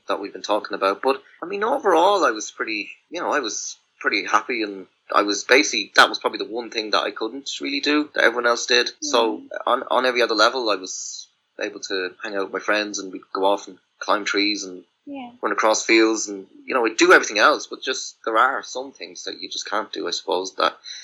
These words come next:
Speaker 1: or would be certain things that would be wise not to do. But I mean, generally, generally, it's probably not affected me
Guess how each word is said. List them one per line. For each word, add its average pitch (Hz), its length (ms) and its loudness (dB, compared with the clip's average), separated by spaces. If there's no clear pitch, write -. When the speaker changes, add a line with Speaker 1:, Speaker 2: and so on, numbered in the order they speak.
Speaker 1:
or 95 140 -2
would 95 240 -8
be 92 380 -10
certain - 280 0
things 98 200 -6
that 92 140 2
would 90 120 -8
be - 100 -6
wise 98 360 0
not 98 180 -6
to - 100 -4
do. 92 240 -4
But 143 140 2
I 160 80 8
mean, 160 420 0
generally, 185 680 0
generally, 180 380 0
it's - 580 -2
probably 320 240 0
not 160 340 -2
affected - 400 -6
me 143 300 -8